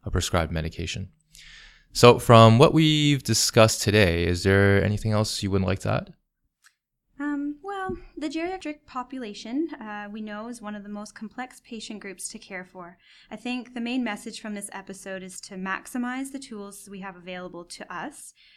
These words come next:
Speaker 2: uh, pay attention to pharmacy software alerts, but also be cognizant of the limitations of these programs and continually screen for high alert medication interactions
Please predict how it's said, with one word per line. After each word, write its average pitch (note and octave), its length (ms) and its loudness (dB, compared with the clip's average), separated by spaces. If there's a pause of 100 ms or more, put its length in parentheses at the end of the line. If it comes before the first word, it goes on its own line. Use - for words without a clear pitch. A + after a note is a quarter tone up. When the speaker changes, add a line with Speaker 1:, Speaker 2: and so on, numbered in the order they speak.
(120)
Speaker 2:
uh, F#3 140 -10
pay F#3 220 -12
attention A3 560 -10
to A#3 60 -14
pharmacy G#3 440 -12
software G3 560 -12
alerts, F#3 600 -12 (300)
but G#3 120 -6
also G3+ 240 -6
be A3 160 -12
cognizant F#3+ 600 -12
of F3+ 160 -16
the F3+ 100 -16
limitations F3+ 680 -12
of F3+ 80 -16
these E3+ 160 -20
programs E3 760 -16 (400)
and G3 120 -10
continually G#3 500 -8
screen F#3+ 540 -12
for G3+ 80 -16
high F3+ 240 -12
alert G3 180 -8
medication G3 560 -14
interactions F3 840 -14